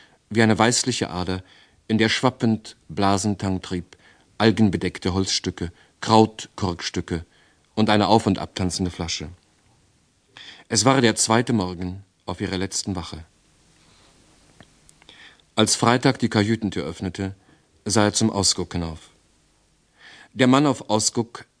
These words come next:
setzte das Glas nicht ab. Langsam kreisend, als hätten sie ihn mit den Füßen an Deck genietet, drehte sich sein Oberkörper, drehte sich nur in den Hüften,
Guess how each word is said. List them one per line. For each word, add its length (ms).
setzte 320
das 220
Glas 300
nicht 240
ab. 220
Langsam 420
kreisend, 540
als 220
hätten 200
sie 120
ihn 80
mit 100
den 140
Füßen 360
an 120
Deck 160
genietet, 560
drehte 360
sich 160
sein 160
Oberkörper, 680
drehte 340
sich 180
nur 140
in 60
den 140
Hüften, 480